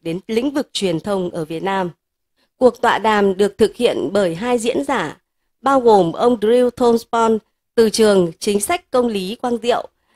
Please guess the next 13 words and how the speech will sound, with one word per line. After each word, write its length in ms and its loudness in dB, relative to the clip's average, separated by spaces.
và 220 2
ông 260 2
Lương 260 4
Nguyễn 260 2
An 260 -2
Điền 300 2
từ 100 -2
Viện 280 -2
Nghiên 140 2
cứu 240 -4
Đông 260 0
Nam 160 0
Á. 320 -4